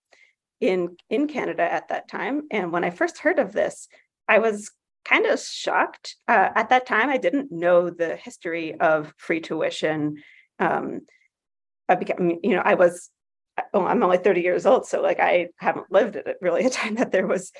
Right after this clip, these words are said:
free tuition. I didn't know the history of free tuition, um, of, of cuny free tuition, of U C basically free tuition. And I, I was kind of confused about what this protest was all about, that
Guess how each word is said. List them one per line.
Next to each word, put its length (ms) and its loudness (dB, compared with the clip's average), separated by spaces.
free 100 0
tuition. 260 -4
I 100 -2
didn't 160 2
know 100 4
the 80 -6
history 320 -4
of 80 -2
free 140 -6
tuition, 680 -6
um, 280 -6
of, 200 -2
of 120 -20
cuny 560 0
free 200 2
tuition, 580 0
of 140 -10
U 120 -4
C 380 -4
basically 680 -2
free 200 -2
tuition. 600 -4
And 180 0
I, 180 2
I 120 4
was 160 0
kind 280 2
of 200 -2
confused 640 -2
about 420 2
what 420 0
this 180 -2
protest 480 -2
was 160 -6
all 160 2
about, 440 0
that 240 0